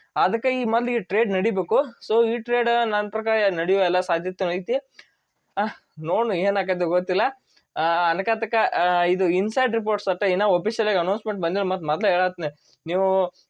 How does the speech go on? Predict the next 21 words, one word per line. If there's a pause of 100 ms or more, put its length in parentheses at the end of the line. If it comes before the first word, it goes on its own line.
(160)
ಆ,
ಸುಳ್ಳು
ಹೇಳತ್ತ
ಅಂತ
ಅನ್ಕೋತಿರ್ಬೋದು,
ಖರೆ
ಅಫಿಷಿಯಲ್
ಆಗಿ
ಬಂದಿಲ್ಲ
ಇನ್ನ. (520)
ಆ,
ಇನ್ಸೈಡ್
ರಿಪೋರ್ಟ್ಸ್
ಟೀಮ್‌ಗಳು
ಮಾತಾಡತ್ತ.
ಇದು
ಮೋಸ್ಟ್
ಇಂಟ್ರೆಸ್ಟಿಂಗ್
ಟ್ರೇಡ್
ಅಂತ
ಹೇಳತ್ನ.